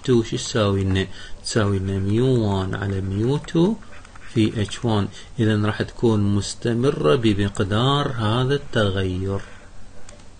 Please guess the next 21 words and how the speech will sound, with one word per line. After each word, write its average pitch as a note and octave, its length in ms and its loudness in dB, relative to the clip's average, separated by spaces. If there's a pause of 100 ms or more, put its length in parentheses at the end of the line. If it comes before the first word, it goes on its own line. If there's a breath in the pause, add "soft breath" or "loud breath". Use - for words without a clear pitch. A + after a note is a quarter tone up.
(260)
راح G#2+ 140 -8
تكون B2 380 0
مستمرة G2+ 840 2 (320 loud breath)
بمقدار، G2 640 4 (340 loud breath)
بمقدار G2+ 640 4
هذا C3 200 2
التغير. B2+ 640 2 (320 loud breath)
ونفس C3+ 480 4
الشيء G#2+ 320 0
بالنسبة G#2 600 0
إذا G2+ 260 2
أجينا G2 400 0
على G2 200 0
التمغنط، A2 680 0 (380 loud breath)
فهنا G#2+ 340 4
التمغنط G#2 720 0
راح G#2+ 200 -2
يكون G#2+ 500 2 (400 loud breath)
عندي G2+ 400 4 (540 loud breath)
ال G#2 280 4 (1400)
إم A2+ 300 2